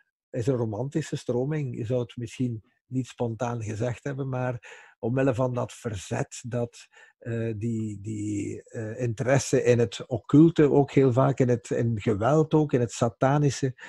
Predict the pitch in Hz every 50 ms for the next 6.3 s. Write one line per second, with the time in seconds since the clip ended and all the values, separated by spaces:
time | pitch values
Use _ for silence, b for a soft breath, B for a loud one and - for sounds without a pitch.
0 | B B B B B B - - 117 117 117 117 117 117 117 117 - - - -
1 | - - _ _ _ - - 131 131 123 - - 120 - 131 113 120 127 110 117
2 | 110 117 127 135 - 147 139 139 139 120 - 117 127 120 - 120 110 - - 117
3 | 110 120 127 127 113 - - 123 117 120 117 - - - - - - - _ _
4 | - - 117 113 113 110 107 120 113 113 113 104 - - 120 - 127 117 - _
5 | - 123 120 117 120 117 113 - - 110 104 101 98 - 101 104 98 98 98 98
6 | - - 107 _ _ _